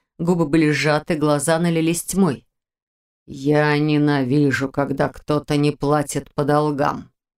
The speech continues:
со злостью выдохнул он. "Но, господин, на девчонке артефакты еще эта печать". "Ты не можешь справиться с жалкой человечкой, которая с рождения принадлежит мне?"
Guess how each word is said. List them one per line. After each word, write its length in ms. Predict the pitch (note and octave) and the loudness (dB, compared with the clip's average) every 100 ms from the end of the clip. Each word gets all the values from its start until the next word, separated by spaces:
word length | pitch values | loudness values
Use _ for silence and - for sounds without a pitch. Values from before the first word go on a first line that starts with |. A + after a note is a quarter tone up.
| _ | _
со 240 | - A3 G#3+ | -4 0 2
злостью 460 | G#3+ G3 - G3+ | 2 2 0 -2
выдохнул 480 | F#3+ - - F3+ F#3 | -2 -2 -2 -2 -2
он. 280 | - D#3 G2 _ _ _ _ _ _ _ _ _ _ | -2 -2 -4 _ _ _ _ _ _ _ _ _ _
"Но, 160 | C#3 C#3 | -4 -2
господин, 680 | B2+ C3+ - C3+ C#3+ E3 B2+ | -2 -2 -2 -2 0 0 0
на 80 | B2 | -2
девчонке 520 | C#3 - D#3+ D3+ D3+ | -2 0 0 0 -2
артефакты 640 | D3 D3+ C#3+ D#3 D3+ D3 | -2 -4 0 -2 0 -2
еще 280 | C#3 - D3+ | 0 0 0
эта 200 | D3 D3+ | 0 -2
печать". 640 | D3+ C#3+ F#3 D#3 - - _ _ _ _ _ _ _ _ _ | -4 -2 0 -2 -6 -16 _ _ _ _ _ _ _ _ _
"Ты 260 | C#3+ D3 D3+ | -2 2 2
не 200 | D3 C#3+ | 2 2
можешь 640 | C3+ D3+ D#3 - D3 - | 2 2 0 0 -2 -2
справиться 840 | - - C3+ D3+ D3+ D3 - E3 C#3+ | -4 -4 0 2 2 -2 -4 -2 -2
с 20 | |
жалкой 460 | B2 D3+ D3+ - D3 | 0 0 0 -2 -4
человечкой, 880 | - C#3+ C3+ C3 C3+ - - D#3 | -2 0 0 0 -2 -2 -2 -2
которая 440 | D3 C#3+ D3 D3 D3 | 0 -4 -2 -2 -2
с 120 | - | 0
рождения 760 | C#3+ C#3+ A#2+ D#3 D#3+ D#3+ D3+ | -2 -2 -4 0 2 2 0
принадлежит 800 | D3 D3 C#3+ C#3+ C#3 C#3 D3 C#3 | 0 0 0 0 0 0 0 0
мне?" 580 | C3+ C#3+ D#3 E3 G3+ | -2 0 2 2 0